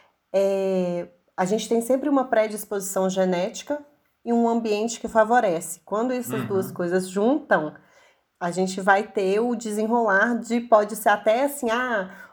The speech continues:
Speaker 1: uma predisposição genética pra ter um Q I muito alto, se a gente tiver num ambiente que favorece, seja estimulado, a gente vai desenvolver um grande astrofísico.
Speaker 2: Sim.
Speaker 1: E, e assim a gente vai ter um desfecho que pode ser favorável, mas pras psicopatologias da mesma forma.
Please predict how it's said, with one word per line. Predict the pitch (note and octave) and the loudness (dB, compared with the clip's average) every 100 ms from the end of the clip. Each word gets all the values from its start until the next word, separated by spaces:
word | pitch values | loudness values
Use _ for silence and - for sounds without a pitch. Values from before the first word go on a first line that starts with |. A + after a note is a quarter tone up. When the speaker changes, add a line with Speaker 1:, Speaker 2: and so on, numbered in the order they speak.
| _ | _
Speaker 1:
uma | G3+ G#3+ A3 G#3+ | -2 0 2 0
predisposição | G#3+ G#3+ G#3+ A3 A3 G#3+ | 2 0 0 -2 0 0
genética | G#3 F#3+ G3 - | 0 0 -2 -4
pra | F#3+ G3 | -2 0
ter | G3 | 0
um | |
Q | G3 G3 | 0 0
I | G3 | 0
muito | G3 G3+ G3 | 0 0 2
alto, | F3+ A3+ C#4+ C#4+ | 4 4 2 -2
se | C4 | -4
a | |
gente | A#3 A#3 - | -2 -4 -6
tiver | - G#3+ | -4 -4
num | A3 A3 | -2 -2
ambiente | G#3+ G3 G3 | -2 -4 -4
que | |
favorece, | - G3+ G3 F#3 F#3 F#3 | -2 2 4 4 2 -2
seja | - F#3 F#3+ | -4 -2 -2
estimulado, | F#3 - G3 G3 F3+ A#3 A#3 | -4 -4 -2 0 2 2 0
a | |
gente | A3+ A#3 | -2 -2
vai | A3 | -2
desenvolver | G#3+ A#3 A#3 A3 G#3 | 0 0 2 2 0
um | G#3+ A#3 | 2 2
grande | A3 G#3 A3 A#3 | 2 2 4 4
astrofísico. | G3+ G3+ A#3 B3 - G#3+ A3 B3 G3+ F#3 F#3 E3+ - - - | 2 2 -2 -2 -4 -6 -2 -2 -2 -4 -4 -8 -8 -20 -16
Speaker 2:
Sim. | B2 B2+ | -10 -4
Speaker 1:
E, | - G3+ - F3+ | -2 -2 -4 0
e | F3 | 0
assim | F3+ G3+ | 2 0
a | G3+ | 0
gente | G#3+ G#3+ | 0 0
vai | G#3+ | 0
ter | G#3+ | 2
um | A3 | 0
desfecho | A#3 - A3 A3 | 0 0 0 2
que | |
pode | A#3 A3 | 2 2
ser | A#3+ | 2
favorável, | A#3 A#3 C4+ B3 F#3+ F#3 F3+ | 2 2 4 4 4 2 0
mas | G3 G3 | -2 -2
pras | A#3 A#3+ | -4 -4
psicopatologias | - - C4+ C4 B3+ B3 A#3+ B3 | -6 -12 -8 -4 -2 0 -2 0
da | A#3+ | 4
mesma | B3 B3+ C4 D4 | 4 4 2 0
forma. | - A#3 G#3+ G#3+ E3 E3 | 4 4 4 0 -6 -8